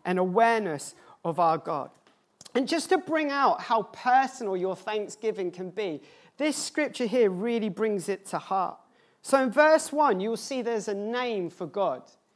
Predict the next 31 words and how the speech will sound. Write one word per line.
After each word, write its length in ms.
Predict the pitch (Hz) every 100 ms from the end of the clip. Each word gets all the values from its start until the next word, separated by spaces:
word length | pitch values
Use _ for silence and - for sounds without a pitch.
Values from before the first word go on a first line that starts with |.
| _ -
It's 240 | 190 -
Lord. 500 | 196 226 190 151 139
Maybe 300 | 196 220 220
in 100 | 214
your 220 | 214 202
version, 440 | 175 202 196 185 170
it's 260 | 156 -
Lord 340 | 170 196 190 165
with 140 | 180
a 40 |
capital 520 | - 202 - - 196 185
L 260 | 185 180 180
O 220 | 165 160 -
R 280 | 160 151
D. 280 | 143 160 147 - - - - -
Now, 160 | 214
the 120 | 214 220
reason 720 | 285 339 339 269 214 175 165 - _
you'll 160 | 196
have 220 | 185 247 214
it 100 | 214
written 300 | 220 - 190
in 80 |
scripture 420 | 185 - 269 - 185
that 240 | 165 156
way 260 | 151 147 143
is 140 | 175
actually 540 | 277 - - 196 160 - - _
because 460 | 196 - 208 190 - - _
the 300 | 220 220 202 185
writers 840 | 180 254 302 - - 170 160 151